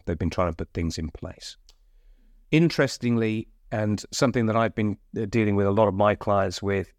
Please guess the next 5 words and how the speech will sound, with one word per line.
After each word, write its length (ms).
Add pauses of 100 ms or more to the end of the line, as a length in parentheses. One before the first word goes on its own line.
about 520 (120)
twenty-two 500
twenty-three 760 (360)
in 160
particular, 720